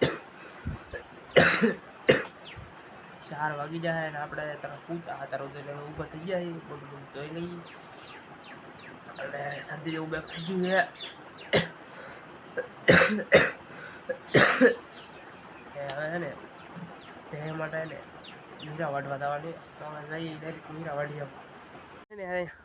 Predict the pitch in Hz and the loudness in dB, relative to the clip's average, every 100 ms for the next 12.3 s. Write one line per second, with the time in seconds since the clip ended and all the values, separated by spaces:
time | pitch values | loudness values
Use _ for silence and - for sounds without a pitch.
0 | - 160 - 165 160 165 165 180 165 160 | -4 -4 0 -2 -2 -4 0 2 0 4
1 | 170 165 156 151 165 147 131 - - - | 8 8 8 10 10 10 6 0 -4 -4
2 | - - - - - - - - - - | -8 -8 -8 -2 2 2 0 -10 -16 -16
3 | - - - - - 160 147 147 165 165 | -16 -12 -2 4 6 6 4 2 0 -2
4 | 147 - 143 139 208 208 175 131 123 123 | -2 0 2 6 8 8 8 6 2 0
5 | - - - - - - - - - - | -4 -6 0 8 10 10 6 -2 0 0
6 | - - - - - - - - - - | 0 0 2 0 -2 2 10 10 12 10
7 | - 196 - - - - - - - - | 8 4 6 6 4 -6 -20 -20 -20 -20
8 | - - - 220 - - - - - - | 6 6 8 4 6 6 4 0 6 6
9 | - - - - - - - 160 170 - | 6 -20 -20 -20 -20 -20 -10 -2 -2 -2
10 | 160 151 156 - - - - - - - | -8 -6 -6 -6 -12 -6 -6 -6 -12 -4
11 | - 175 180 175 170 160 160 151 143 147 | 4 6 8 6 4 4 4 4 4 2
12 | - 151 147 | 2 2 2